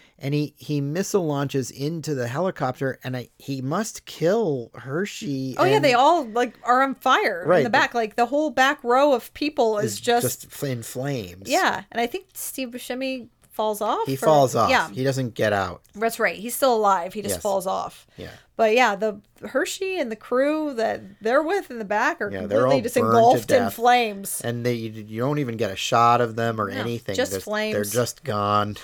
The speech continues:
Speaker 1: <laughs> which is sort of unceremonious.
Speaker 2: Yeah.
Speaker 1: They're not even mentioned.
Speaker 2: Nope.
Speaker 1: It's just, oh, they're just flames now, I guess.
Speaker 2: Oh, well.
Speaker 1: But Snake and Utopia get back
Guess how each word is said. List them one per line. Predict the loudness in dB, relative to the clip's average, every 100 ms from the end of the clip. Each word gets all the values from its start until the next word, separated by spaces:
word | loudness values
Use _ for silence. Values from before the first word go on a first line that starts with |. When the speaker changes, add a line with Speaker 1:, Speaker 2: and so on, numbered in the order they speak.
| -8 -6
Speaker 1:
<laughs> | -6 -6
which | -8 -8
is | -10
sort | -6 -4
of | -4 -6 -16 _ -20 _ -4 -4 -2
unceremonious. | 0 2 2 0 -2 -2 -2 -2 -2
Speaker 2:
Yeah. | -4 -6 -10 _ -8
Speaker 1:
They're | -2
not | 2 2
even | 2 -4 -4
mentioned. | -4 -4 -8 -8 -14 -18 _
Speaker 2:
Nope. | -6 -6 -8
Speaker 1:
It's | -8
just, | -6 -6 _ -2
oh, | 2 2
they're | 2 -2
just | -2 -10 _ -20 _ _ -20
flames | -12 -8 -6 -6 -8 -10 -10
now, | -6 -4
I | -4
guess. | -6 -8 -10 -14 -20 -16
Speaker 2:
Oh, | -10 -8
well. | -6 -4 -6 -8 -14 -20 _ _ -14
Speaker 1:
But | 2 4 4 2 _ _ _ -16
Snake | -6 0 2 2 -2 -20 -14 -6
and | -2 0 -2 -4 -8 -14 _ -20 -10
Utopia | -8 0 0 2 0 0 0
get | -2 -6 -4
back | -4 -2 -2 -6